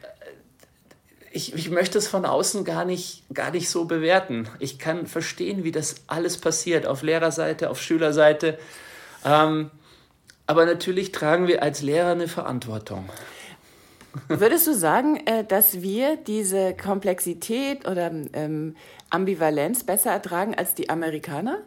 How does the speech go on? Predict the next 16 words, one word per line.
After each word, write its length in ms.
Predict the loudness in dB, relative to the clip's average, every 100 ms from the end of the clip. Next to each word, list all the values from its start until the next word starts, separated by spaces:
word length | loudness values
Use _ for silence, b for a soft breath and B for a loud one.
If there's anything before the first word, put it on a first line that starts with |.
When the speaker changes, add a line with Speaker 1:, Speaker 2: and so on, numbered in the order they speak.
| -16 _ -20 _
Speaker 1:
Ich 160 | -6 -6
glaube 260 | -4 -6 -6
schon. 200 | -12 -16 -18 B B B
Speaker 2:
Deswegen 520 | 4 4 4 2 2 0 0 -4 B B B 0
äh, 220 | 2 2
Speaker 1:
Bin 240 | 0 -2
ich 160 | 0 -2
froh, 240 | 2 4
in 80 | 4
Deutschland 460 | 6 4 4 -2 0
Yoga-Lehrer 500 | 0 4 4 6 4
Speaker 2:
ja. 60 | 4
Speaker 1:
zu 180 | 6
sein, 380 | 6 8 6 8
<laughs> 20 |
absolut. 640 | 6 6 2 2 4 2